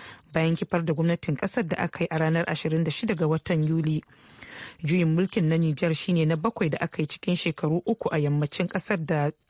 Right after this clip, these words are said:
wato, da ke tsakiyar Afirka, yankunan da suka kasance a yankin Afirka na Sahel,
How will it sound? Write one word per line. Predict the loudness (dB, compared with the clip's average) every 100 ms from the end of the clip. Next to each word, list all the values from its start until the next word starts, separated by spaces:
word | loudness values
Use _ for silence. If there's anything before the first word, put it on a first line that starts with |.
| _ -2
wato, | -2 0 0
da | -2
ke | -2 -4
tsakiyar | -4 -4 0 0 0
Afirka, | -4 -4 -4 -2
yankunan | 0 0 0 2 2
da | 0
suka | -2 -4 -2 -2
kasance | -2 -2 -2 -2 -2
a | 0
yankin | 0 0 -2 -2
Afirka | -6 -6 -2
na | -2
Sahel, | 0 -2 0 0